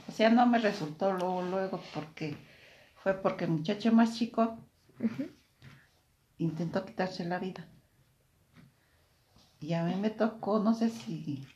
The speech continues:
Speaker 1: conozcas tú las casas que tienen como, se cuenta como fajillas.
Speaker 2: Ajá.
Speaker 1: Pero
Speaker 2: Mm.
Speaker 1: ahí en la casa tenía, el señor había puesto rieles.
Speaker 2: Ah, ok.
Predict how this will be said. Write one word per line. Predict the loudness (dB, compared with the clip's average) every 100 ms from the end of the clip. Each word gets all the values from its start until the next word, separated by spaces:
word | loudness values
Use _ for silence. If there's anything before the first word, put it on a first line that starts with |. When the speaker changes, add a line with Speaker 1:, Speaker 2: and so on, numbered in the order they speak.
| _
Speaker 1:
conozcas | -6 -6 -4 -2 -2 -2
tú | -2
las | 0 -2
casas | -2 -4 -4 -6
que | -6
tienen | -6 -4 -4 -4 -6
como, | -6 -4 -2 0 2 2 -2 -8 -16 -18 -18 -20 -20 -12 -4
se | 0 2
cuenta | 2 2 2
como | 2 2
fajillas. | 2 0 0 -6 -6 -10 -12 -18 -20 -20 -20 -20 _ 4
Speaker 2:
Ajá. | 4 4 0 -2 -12 -20 -18 -4
Speaker 1:
Pero | 2 4
Speaker 2:
Mm. | 6 4
Speaker 1:
ahí | 4 4
en | 4
la | 4
casa | 4 4 2 0
tenía, | -2 0 0 0 2 2 0 -4
el | -4
señor | 0 2 4
había | 2 2 0 -2
puesto | -4 -4 -6 -4 -2 -2 -6 -12 -12 -12 -2
rieles. | 2 4 4 2 -6 -16 -20 -20 -20 -20 -20 -20 -20 0
Speaker 2:
Ah, | 4 4
ok. | 4